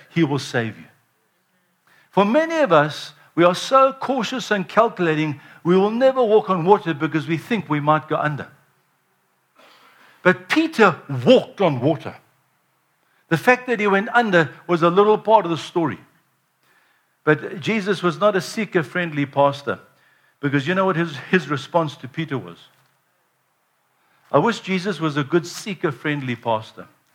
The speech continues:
He would have said, "Oh, ach, shame, oh, boet.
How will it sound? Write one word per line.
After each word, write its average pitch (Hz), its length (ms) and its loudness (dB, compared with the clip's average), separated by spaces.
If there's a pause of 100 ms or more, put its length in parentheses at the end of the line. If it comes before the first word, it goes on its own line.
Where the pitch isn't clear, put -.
(520)
He 180 80 -2
would 175 160 0
have 165 100 0
said, 147 320 -4 (400)
"Oh, 156 240 0 (920)
ach, 165 160 -2
shame, 220 480 -4
oh, 139 100 0
boet. 123 300 -6